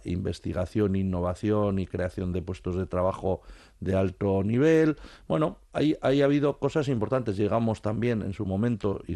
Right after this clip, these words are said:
luego se ratificó, la consolidación del concierto económico y el acuerdo de cupo. Entonces, bueno, una parte, esas son, serían las, las, las luces, ¿no? Son, solo en aportaciones físicas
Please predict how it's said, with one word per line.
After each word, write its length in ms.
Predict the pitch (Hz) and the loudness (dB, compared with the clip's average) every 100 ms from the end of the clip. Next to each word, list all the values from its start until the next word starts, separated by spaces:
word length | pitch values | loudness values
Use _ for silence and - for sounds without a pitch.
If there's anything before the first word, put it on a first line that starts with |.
| - | -4
luego 180 | 101 107 | -2 0
se 140 | 104 | 0
ratificó, 640 | 92 92 98 95 90 117 104 - - - - | 0 -2 -4 -4 -2 -2 -2 -10 -20 -20 -6
la 160 | 101 | -6
consolidación 880 | 101 104 98 98 98 98 92 120 113 | -2 -2 0 0 0 0 0 0 0
del 140 | 104 | 0
concierto 480 | 95 101 - 107 101 | -2 -2 0 0 -2
económico 680 | 98 95 107 107 101 - 104 | -2 -2 0 0 -2 0 0
y 100 | 101 | 2
el 100 | 95 | 2
acuerdo 420 | 92 - 98 95 | 0 0 0 0
de 140 | 92 98 | -2 0
cupo. 500 | 160 156 139 139 139 - - - - | 0 0 2 0 -2 -12 -16 -16 -6
Entonces, 240 | - 117 | 0 2
bueno, 380 | 135 180 156 - - - - - | 2 2 0 -4 -18 -20 -20 -6
una 280 | 135 151 151 | 0 0 0
parte, 420 | - - 214 190 | -2 0 -2 -2
esas 220 | 135 151 | 0 0
son, 180 | - 170 | 0 -4
serían 400 | - 135 147 143 | -4 -2 0 2
las, 260 | 110 104 87 - | 2 0 -4 -6
las, 460 | 90 101 101 - 85 | -4 -4 -6 -10 -8
las 280 | 85 87 | -6 -2
luces, 480 | 113 135 117 80 90 | 2 2 0 -6 -4
¿no? 280 | 135 208 - - - - | -4 -4 -8 -10 -16 -6
Son, 300 | 123 147 143 - - - - - | -2 -2 -2 -14 -20 -20 -20 -20
solo 320 | - 160 180 | -2 2 4
en 100 | 160 | 4
aportaciones 680 | 131 107 110 117 135 131 120 | 2 -2 -2 -2 0 -2 -4
físicas 880 | - - 143 - 123 107 127 143 | -8 -4 -2 -2 -4 -2 -2 -2